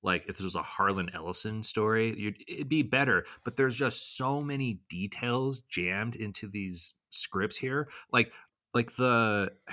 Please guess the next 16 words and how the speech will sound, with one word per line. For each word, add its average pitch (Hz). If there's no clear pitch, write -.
and 127
you 147
call 143
them 123
red 107
herrings, 87
but -
those 113
don't 117
work 113
in 107
a 95
forty-five 95
minute 87
television 82
show. 76